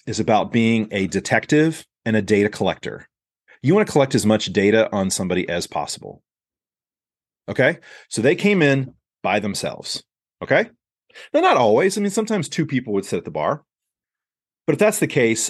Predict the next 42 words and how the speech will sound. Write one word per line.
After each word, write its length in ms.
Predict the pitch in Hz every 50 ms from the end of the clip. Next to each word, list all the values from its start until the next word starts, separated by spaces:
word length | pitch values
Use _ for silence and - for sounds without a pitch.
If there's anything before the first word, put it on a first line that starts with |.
| -
again, 380 | - 107 160 185 160 101 78 69 _ _ _ _ _
what 80 | - 151
does 120 | 190 185
that 180 | 190 208 196 160
give 180 | 202 220 214
you? 220 | 208 226 233 226 -
It 60 | -
gives 280 | - - 98 107 101 -
you 80 | 104 98
more 200 | 95 90 85 85
information. 640 | - - 107 123 151 131 - - - - - _ _ _ _ _ _ _ _ _ _ _ _ -
Two 180 | - 226 240
guys 340 | 233 220 190 175 165 156 -
pull 200 | - - 156 131
up 80 | 120 -
to 100 | - 113
the 80 | 104
bar. 400 | 85 92 82 78 78 80 78 - _ _ _ _ _ _ _ _ _ _ _ _ _ _
Two 200 | - - - 233
girls 360 | 180 170 156 135 123 113 -
pull 160 | - - 113 101
up 80 | 98
to 80 | - 95
the 80 | 87
bar. 400 | 78 80 80 76 85 113 135 - _ _ _ _ _ _ -
Guy 140 | 185 208 214
and 60 | 202
a 40 | 190
girl 200 | 190 208 208 196
pull 220 | - - 151 120
up 140 | 110 - -
to 160 | - 113 98
a 40 | 90
bar. 460 | 76 85 80 78 80 90 120 131 _ _ _ _ _ _ _ _ _ _ _ _ _ _ _ _ _ _ _ _ _ _ _ _ _ _ _ _ _ _
Depending 280 | - 151 - 214 202 170
on 80 | 139
their 140 | 127 113 87
age, 500 | 76 87 87 90 95 110 127 - - - _ _ _ _ _ _ _ _ -
it 160 | 127 120 -
gives 320 | - 101 101 101 95 110
you 300 | 113 110 113 117 117 - _ _ _ _ _
information. 1000 | 92 85 85 85 85 87 - - - 127 147 190 220 220 - - - - -